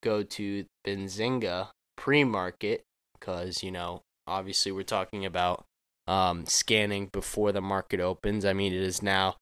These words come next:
nine forty P M, or s-, sorry, nine thirty A M,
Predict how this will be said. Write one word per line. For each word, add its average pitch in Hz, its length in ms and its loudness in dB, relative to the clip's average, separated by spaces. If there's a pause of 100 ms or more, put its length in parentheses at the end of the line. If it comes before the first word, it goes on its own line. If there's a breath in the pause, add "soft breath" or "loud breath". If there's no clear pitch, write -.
(320)
nine 101 320 4
forty 101 560 2 (280)
P 107 300 4
M, 101 380 2 (120)
or 101 180 4
s-, - 140 -2 (140)
sorry, 85 320 0
nine 92 260 0
thirty 104 400 2
A 104 240 4
M, 101 300 4